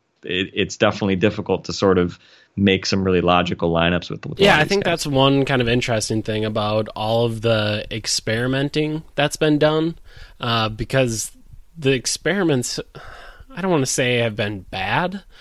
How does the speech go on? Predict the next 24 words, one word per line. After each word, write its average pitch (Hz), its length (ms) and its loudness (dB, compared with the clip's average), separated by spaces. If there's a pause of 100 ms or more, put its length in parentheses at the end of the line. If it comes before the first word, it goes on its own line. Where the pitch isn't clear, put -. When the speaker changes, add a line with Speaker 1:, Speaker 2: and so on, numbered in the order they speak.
(180)
Speaker 2:
but 127 540 2 (840)
in 156 120 2
that 156 140 2
first 151 300 -4
game, 120 200 -4
did 131 160 -4
I 135 140 -2
necessarily 127 680 -2
wanna 107 260 -6
see 120 480 -4
Brogdon 110 640 -6
and 107 140 -6
Vaughn 104 340 -8
on 110 120 -6
the 104 60 -10
floor 120 420 -6
at 139 100 -6
the 147 80 -8
same 147 260 -6
time 147 300 -6
at 117 240 -6
any 135 200 -4
point? 156 400 -6
No. 175 500 -6